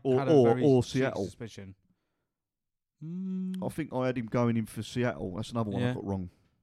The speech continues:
Speaker 2: <laughs> You got more.
Speaker 1: I actually got these. I think I got. I think I had, um,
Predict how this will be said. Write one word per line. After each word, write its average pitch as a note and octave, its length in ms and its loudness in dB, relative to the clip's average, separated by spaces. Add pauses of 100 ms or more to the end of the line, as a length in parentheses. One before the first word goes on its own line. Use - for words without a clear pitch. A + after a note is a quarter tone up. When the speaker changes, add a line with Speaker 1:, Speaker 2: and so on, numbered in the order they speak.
(140)
Speaker 2:
<laughs> - 80 -18 (360)
You D3+ 60 -10
got - 320 -14
more. - 220 -14 (160)
Speaker 1:
I D#3 100 4
actually C#3 240 -2
got C#3 240 0
these. C#3+ 240 0 (100)
I C3 40 -4
think E3+ 260 -4
I C3+ 140 -2
got. C3 200 0 (240)
I - 60 -10
think E3 300 -8
I C3 160 -2
had, A#2+ 140 -4 (200)
um, A2+ 400 -4